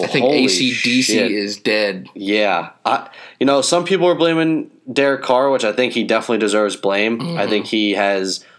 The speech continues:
Speaker 2: totally regressed since he's gotten that contract. Like, more than any quarterback we've seen that's gotten a huge contract regressed the way he has.
Speaker 1: Yeah,
Speaker 2: I mean,
Speaker 1: I
Speaker 2: he's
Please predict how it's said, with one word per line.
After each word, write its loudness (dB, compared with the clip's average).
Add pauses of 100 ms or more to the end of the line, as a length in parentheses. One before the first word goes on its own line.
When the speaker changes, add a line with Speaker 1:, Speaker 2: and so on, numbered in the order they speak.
(220)
Speaker 2:
totally 2
regressed 0
since -2
he's -2
gotten 0
that -2
contract. -2
Like, -2
more 2
than -2 (320)
any 2
quarterback 0
we've 0
seen 0 (520)
that's 0
gotten 0
a -4
huge -2
contract -2 (340)
regressed 0
the -2
way 2
he -2
has. 0
Speaker 1:
Yeah, 2
Speaker 2:
I 0
mean, -2
Speaker 1:
I 2
Speaker 2:
he's 0